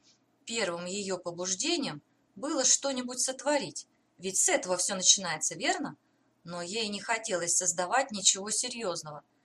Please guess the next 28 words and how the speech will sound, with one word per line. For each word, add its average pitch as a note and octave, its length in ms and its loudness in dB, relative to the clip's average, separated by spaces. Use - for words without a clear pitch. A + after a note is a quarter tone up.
Она B3+ 220 -4
неважно A3+ 540 0
себя F#3+ 280 2
чувствовала G#3 540 0
в - 60 -16
последнее G3 520 0
время. G3 320 -6
О, C#4 220 0
ничего F#3+ 340 2
серьёзного, C4 680 -2
просто E4+ 320 0
приступ D4 600 0
энтропии, A#3+ 800 -2
лёгкая C4+ 460 -2
потеря G3 440 -4
головы, G#3 400 -2
не B3 120 -4
более. D#3+ 380 -10
И E4 100 -6
хватит F#3 440 -2
об D#3+ 120 -6
этом. D#3 300 -14
Но F3 340 -8
где B3 340 0
же E4 160 2
моё B3 340 2
несерьёзное C4 720 0
создание? F#3+ 680 0